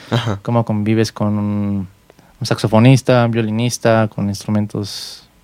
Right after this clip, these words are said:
Speaker 2: eh, varios, ¿no?
Speaker 1: Ujú.
Speaker 2: Eh, también est-, estuve en otra banda que se llama Resistencia, que es como igual una onda más rockera.
Speaker 1: Ajá.
Speaker 2: Y bueno, también, y aparte de eso he estado en bandas de covers también, o sea, he ido a tocar a bares, o sea, repertorio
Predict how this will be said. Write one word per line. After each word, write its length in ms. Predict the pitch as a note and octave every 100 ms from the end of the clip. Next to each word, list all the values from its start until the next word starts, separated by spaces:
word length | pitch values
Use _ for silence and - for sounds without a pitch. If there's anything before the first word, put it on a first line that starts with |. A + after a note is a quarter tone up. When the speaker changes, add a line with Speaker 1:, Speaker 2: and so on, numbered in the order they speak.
| _ - - - -
Speaker 2:
eh, 180 | G2+ G2+
varios, 320 | G#2 G#2 F#2
¿no? 160 | A2 C#3+ - -
Speaker 1:
Ujú. 240 | A#2 G2+ G2 -
Speaker 2:
Eh, 380 | G#2+ G2+ G2+ F#2+
también 520 | G#2 A2 A2+ A2 G2+ - _ - -
est-, 120 | - _ -
estuve 240 | G#2+ - A#2+
en 80 |
otra 180 | A#2 B2
banda 180 | B2+ C3
que 60 | -
se 40 |
llama 160 | A#2+ A2+
Resistencia, 600 | A2 A2 - C3 B2+ A#2+
que 120 | A2
es 100 | G#2+
como 220 | - G#2
igual 220 | G2+ G2+ G#2+
una 200 | G#2 G#2
onda 160 | G#2
más 540 | G2+ G2+ - - - -
rockera. 640 | G#2+ - B2+ C3 A#2+ C3 C#3 _ _ - A#2
Speaker 1:
Ajá. 300 | A2 G2+ G2 -
Speaker 2:
Y 120 | B2+
bueno, 220 | B2+ B2 A#2+
también, 540 | A#2+ B2 A#2+ A#2 G2+ _ - B2+ G#2+ A#2
y 340 | B2 A#2 A2+ G#2+
aparte 400 | G#2 B2+ B2 C3
de 40 |
eso 140 | B2 A#2
he 20 |
estado 200 | - A#2
en 80 | A#2
bandas 300 | A2 A2+ G#2+
de 80 | G2
covers 420 | - E3 D#3+ A#2+
también, 380 | A2+ A2+ B2+ A#2+
o 80 | G#2
sea, 160 | G#2 G#2+ A2
he 120 | A2+
ido 140 | A2+ A2+
a 20 |
tocar 320 | G2+ - G#2+
a 80 | G2
bares, 520 | G#2 A#2+ A#2+ A#2 G#2+
o 60 | F#2+
sea, 280 | - F#2+ F#2+
repertorio 800 | F#2 G2+ - G2+ G#2 G2 F#2